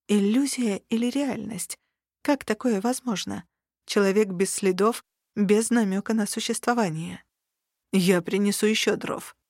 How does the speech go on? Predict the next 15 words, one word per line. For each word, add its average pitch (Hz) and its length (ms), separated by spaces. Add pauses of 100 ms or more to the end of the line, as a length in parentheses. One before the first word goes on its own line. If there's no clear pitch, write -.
(220)
крикнул 220 420
Павел 214 380
через 202 320
порог. 202 440 (600)
Девушка 226 440
хотела 214 440
пойти 202 320
за 214 160
ним, 226 360
но 226 120
в 220 60
окне 247 360
опять 240 300
замелькала 226 580
тень. 185 400